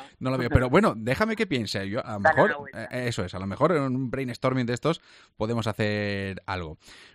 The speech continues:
Speaker 1: Bueno, la Mercedes-Benz Fashion Week en Madrid con Vega, con la colección de Pilar Dalbat, que, como siempre,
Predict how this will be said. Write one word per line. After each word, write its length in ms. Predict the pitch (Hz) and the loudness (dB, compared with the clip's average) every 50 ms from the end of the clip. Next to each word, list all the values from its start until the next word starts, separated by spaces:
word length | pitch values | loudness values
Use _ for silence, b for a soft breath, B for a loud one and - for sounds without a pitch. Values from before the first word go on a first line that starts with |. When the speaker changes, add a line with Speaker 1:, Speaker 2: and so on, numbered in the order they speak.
| B | B
Speaker 1:
Bueno, 220 | - 127 131 120 107 | 0 0 2 2 2
la 80 | 113 117 | 2 2
Mercedes-Benz 840 | 123 113 - 156 151 151 143 135 143 139 139 135 131 127 - - - | 0 2 2 2 4 4 4 4 2 2 2 2 0 -2 -4 -8 -8
Fashion 320 | - 127 117 - 120 117 113 | -4 -2 -2 0 0 0 2
Week 300 | 110 131 143 143 - - _ - | 2 2 2 2 0 -4 _ -4
en 340 | 127 127 120 117 113 110 107 107 | -2 0 2 2 2 2 2 2
Madrid 440 | 104 104 107 120 139 151 156 147 147 - | 0 0 2 2 4 4 4 2 0 -2
con 400 | - 113 110 110 107 104 104 101 | 0 0 2 2 2 0 2 2
Vega, 300 | 123 127 117 131 131 113 | 2 2 2 2 0 0
con 120 | - 110 | 0 0
la 80 | 104 101 | -2 0
colección 340 | - 101 101 101 - 113 110 | -2 -2 -2 -2 -2 -2 0
de 260 | 113 113 107 110 107 | 0 0 0 0 -2
Pilar 260 | - 107 104 104 104 101 | 0 0 0 0 0 0
Dalbat, 380 | 101 98 98 107 120 131 - _ - - | 0 0 0 2 0 0 0 _ -8 -4
que, 480 | 123 113 110 110 107 107 107 104 101 - 110 110 - - 98 110 - | -2 0 2 2 2 0 0 -2 -4 -6 -8 -10 -10 -10 -12 -8 -2
como 200 | 127 113 110 104 | -2 0 0 0
siempre, 440 | - 131 139 127 110 131 135 143 | 2 4 4 6 6 6 6 4